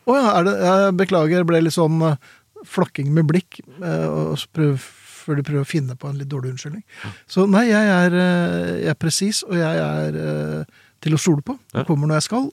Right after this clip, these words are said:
Speaker 2: Ja.
Speaker 1: og er forberedt.
Speaker 2: Ja, akkurat.
Speaker 1: Ja.
Speaker 2: Gj-, gjelder det overalt, eller er det kun i jobbsammenheng?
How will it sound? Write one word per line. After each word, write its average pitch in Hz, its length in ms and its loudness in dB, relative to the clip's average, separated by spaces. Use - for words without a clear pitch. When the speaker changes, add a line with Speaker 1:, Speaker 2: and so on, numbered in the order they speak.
Speaker 2:
Ja. 165 120 2
Speaker 1:
og 170 200 0
er 156 60 0
forberedt. 135 640 -8
Speaker 2:
Ja, - 80 -6
akkurat. - 200 -14
Speaker 1:
Ja. 139 100 -10
Speaker 2:
Gj-, - 180 -4
gjelder 113 340 -2
det 92 840 -2
overalt, 98 400 -2
eller 120 240 -2
er 101 60 0
det 95 600 -4
kun 90 240 -6
i 80 220 -6
jobbsammenheng? 76 540 -12